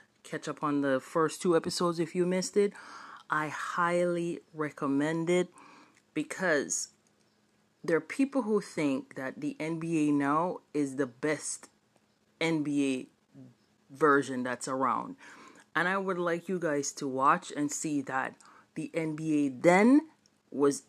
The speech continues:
absolutely bananas. It was great. It was exciting. It was entertaining. And some of the rules that were instituted then have changed now. So a lot of people like myself think the version now of the N B A is a little bit watered down, a little bit weaker,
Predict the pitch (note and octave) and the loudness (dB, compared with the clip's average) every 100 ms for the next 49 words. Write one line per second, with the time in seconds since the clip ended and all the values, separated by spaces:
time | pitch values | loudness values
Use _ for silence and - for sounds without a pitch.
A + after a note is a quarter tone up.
0 | - D3+ - - F3 D3+ D3 D3 - C#3 | 0 0 0 -2 0 0 0 0 -2 -2
1 | C#3 B2+ C3+ A#2+ G#2+ G#2 - - E3 D3+ | -2 0 -2 -2 -4 -6 -8 -4 -4 -2
2 | C#3 B2+ B2+ A2+ C#3 A#2 - - - _ | -4 -8 -8 0 2 0 -6 -16 -20 _
3 | D#3 C#3 C#3 C3 - - F3+ D#3 E3 C#3 | -2 0 -2 -4 -8 -2 0 2 0 -2
4 | C#3 C3 D3+ D3 B2 - D#3+ D3+ D3+ D3 | -4 -4 -4 -4 -6 -4 -2 2 2 0
5 | D3+ - - _ - C#3+ - B3 B3+ B3 | -4 -14 -18 _ -4 -2 0 0 2 0
6 | F3 F#3 F#3+ F#3 F3+ E3+ - - - _ | 2 2 4 2 0 -4 -10 -12 -14 _
7 | - D#3+ A2+ D3+ - D#3 C#3 C3+ D3 C3 | -6 -2 0 2 0 -2 -6 -4 -2 -2
8 | B2 A#2+ - - E3+ G#3 C4+ E4 - - | -2 -6 -2 4 6 8 6 6 0 -20
9 | _ - D3+ - - D3+ C3 C3 D#3 C#3 | _ -4 -4 -4 -2 -2 -2 -2 2 4
10 | G#2+ - - C3+ C3+ C#3 C#3 - F3+ - | 2 -2 -6 -6 -4 -6 -8 -8 -10 -6
11 | D3 C3+ B2+ B2 A#2+ - A#3 G#3+ - - | -6 -4 -6 -8 -6 -2 0 0 -2 -8
12 | G3 E3+ - C#3+ D3+ D3+ C#3 C#3+ C3 C3+ | -4 -4 -2 -2 2 2 4 2 2 2
13 | D3 E3+ F3 F3+ F#3 F3+ F3+ F3 F3 D#3 | 2 0 -2 -4 -2 -2 0 0 0 -2
14 | D3 D3 C#3+ - - C#3+ C#3+ C#3 C3+ D#3+ | -4 -2 -2 -4 -2 -2 0 -2 0 2
15 | F3+ F3+ E3 C#3 C3+ - A2 F3+ F3+ - | 2 2 2 -2 -2 -6 -4 -4 -4 -2
16 | E3+ E3+ | 0 0